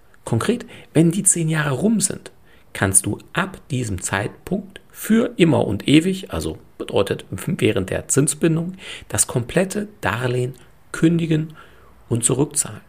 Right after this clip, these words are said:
Also somit auch nach zehn Jahren, acht Monaten, nach zwölf Jahren oder nach siebzehn Jahren oder, oder, oder. Formal vielleicht noch der korrekte Hinweis, dass die zehn Jahre mit Vollauszahlung des Darlehens beginnen und die Kündigungsfrist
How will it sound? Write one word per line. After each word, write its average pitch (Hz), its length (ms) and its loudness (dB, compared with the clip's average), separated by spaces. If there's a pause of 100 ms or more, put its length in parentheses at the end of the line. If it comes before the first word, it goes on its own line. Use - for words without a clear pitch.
(540)
Also 120 200 2
somit 135 260 2
auch 117 200 -2
nach 98 220 -4 (260)
zehn 151 240 2
Jahren, 92 300 0
acht - 240 -4
Monaten, 113 500 -2
nach 185 160 -4
zwölf - 460 2
Jahren 101 300 -2
oder 156 360 4
nach 135 160 -2
siebzehn 95 420 -2
Jahren 90 280 0
oder, 120 320 2
oder, - 220 -2
oder. - 220 -6 (800)
Formal 110 480 2
vielleicht 113 280 0
noch 107 140 -4
der - 160 -4
korrekte - 440 -4
Hinweis, 110 560 0 (320)
dass - 200 -4
die 98 140 -8
zehn 113 360 4
Jahre 104 280 0
mit 107 160 -4
Vollauszahlung 85 920 2
des 80 140 -2
Darlehens 92 360 0
beginnen 120 340 0
und 190 180 0
die 202 80 -2
Kündigungsfrist 127 640 0